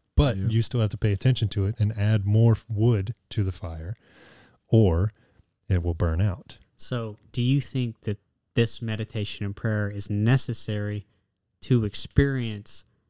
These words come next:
Speaker 3: the spiritual world?
Speaker 2: No.
Speaker 1: I don't think it's necessary, but I think it's necessary to continually have productive interactions with the spiritual world.
Speaker 2: I think the spiritual world can be accessed through drugs.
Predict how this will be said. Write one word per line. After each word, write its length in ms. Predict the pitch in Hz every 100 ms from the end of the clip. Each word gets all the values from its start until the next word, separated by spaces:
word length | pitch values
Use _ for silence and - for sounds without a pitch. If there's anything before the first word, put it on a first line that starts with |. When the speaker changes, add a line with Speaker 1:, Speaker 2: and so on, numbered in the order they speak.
| _ _
Speaker 3:
the 80 | 117
spiritual 600 | - - 113 104 - 107
world? 500 | 95 95 87 85 - _ _ _ _ _ _ _ _ _ -
Speaker 2:
No. 280 | 92 87 82 107 104 - _ -
Speaker 1:
I 60 |
don't 100 | 123
think 100 | 135
it's 120 | 120 113
necessary, 680 | 120 127 151 - 156 160
but 160 | 139 113
I 40 | 101
think 180 | 120
it's 140 | 110 -
necessary 640 | 110 113 - 123 113 107
to 260 | - 110 101
continually 680 | 107 104 120 113 110 104 95
have 540 | - 95 95 90 - -
productive 800 | 104 90 98 98 117 110 104 - _
interactions 800 | 113 101 95 87 87 98 90 - 104
with 200 | 98 -
the 100 | 95
spiritual 500 | - 95 87 - 98
world. 420 | 95 104 113 - _ -
Speaker 2:
I 80 | -
think 160 | 120 117
the 60 |
spiritual 520 | 90 - 92 90 - 87
world 280 | 92 87
can 120 | - 85
be 100 | -
accessed 460 | 82 - 82 85
through 140 | - 85
drugs. 440 | 90 92 104 -